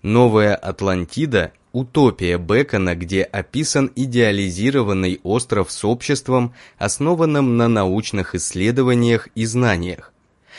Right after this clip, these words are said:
Этот труд отражает его видение идеального общества, где наука и технология работают на благо всех людей, способствуя прогрессу и благосостоянию.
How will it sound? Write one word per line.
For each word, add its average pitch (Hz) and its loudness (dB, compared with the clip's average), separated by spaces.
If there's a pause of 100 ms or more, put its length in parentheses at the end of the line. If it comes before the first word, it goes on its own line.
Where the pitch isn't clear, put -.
(160)
Этот 104 -2
труд 135 0
отражает 101 0
его 98 0
видение 110 0 (120)
идеального 101 0
общества, 90 -4
где 98 -2
наука 101 2
и 95 -6
технология 95 0
работают 123 0
на 107 0
благо 110 2
всех - -4
людей, 117 0 (340)
способствуя 92 -2
прогрессу 90 -2
и 160 -4
благосостоянию. 92 -2